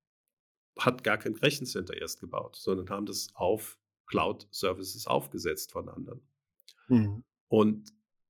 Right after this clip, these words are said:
Speaker 1: eine I B M hätte das gar nicht gemacht, weil ihr Know-how war ja das Beratungsgeschäft, äh, Server zu verkaufen, dass der Kunde möglichst viele Rechencenter mit I B M ausstattet.
Speaker 2: Mhm.
Speaker 1: Und das ist,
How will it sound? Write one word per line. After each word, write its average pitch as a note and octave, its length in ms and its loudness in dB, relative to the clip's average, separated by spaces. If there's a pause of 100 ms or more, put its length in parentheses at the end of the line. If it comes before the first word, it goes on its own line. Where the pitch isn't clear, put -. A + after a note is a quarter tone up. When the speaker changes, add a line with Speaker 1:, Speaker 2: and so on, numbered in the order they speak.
(140)
Speaker 1:
eine A2 280 4
I - 20 0
B A2 180 -2
M F#3 320 6
hätte - 480 -4 (800)
das - 240 0
gar G2+ 180 2
nicht G#2+ 160 0
gemacht, C#3 300 0
weil G2 160 -4
ihr B2 160 4
Know-how G#2 420 -2
war F#2 140 -4
ja F2+ 140 -6
das F#2+ 160 -6
Beratungsgeschäft, A2+ 1600 -4
äh, F2+ 460 0 (240)
Server B2 480 2
zu A#2 160 -6
verkaufen, G#2 840 -4
dass F2+ 180 -2
der F#2 80 -2
Kunde G#2+ 320 -2
möglichst F#2 400 -6
viele F#2 460 0
Rechencenter F2+ 680 -2 (140)
mit F2 260 -4
I F2 140 -4
B F#2+ 120 -2
M B2 180 4
ausstattet. - 560 -6 (880)
Speaker 2:
Mhm. G#2 240 0
Speaker 1:
Und G2+ 120 4
das D#3 180 8
ist, - 280 -2